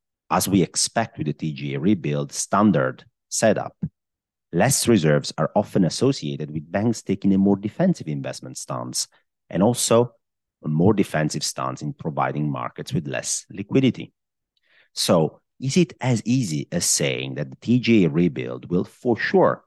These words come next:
drain liquidity from the financial system? And how do we best track global liquidity? What is the direction of global liquidity ahead? And what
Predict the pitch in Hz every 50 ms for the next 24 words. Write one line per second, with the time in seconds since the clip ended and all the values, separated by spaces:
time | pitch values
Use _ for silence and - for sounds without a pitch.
0 | _ _ _ - - 82 76 73 69 69 71 - 71 71 65 - 78 - 71 71
1 | 69 - - 67 67 65 65 - - - - 147 139 - - - 127 117 - _
2 | _ _ _ _ _ _ _ _ _ _ _ _ _ _ _ _ - - - -
3 | - - 131 143 139 135 123 120 110 85 76 73 _ - 95 104 117 - - -
4 | - - - 87 85 - - - - _ - - _ - 101 101 123 147 147 -
5 | 131 117 95 80 78 80 _ - 76 73 67 65 - - 62 - _ _ _ _
6 | _ _ _ _ _ _ _ _ _ _ _ - 98 131 - 165 147 - 117 107
7 | 98 92 104 110 - - - 95 82 - - 98 104 98 95 90 82 90 - -
8 | 85 82 76 82 80 73 69 - - 147 160 120 85 - - - _ _ _ _
9 | _ _ _ _ - 151 151 73 - 85 95 107 117 123 -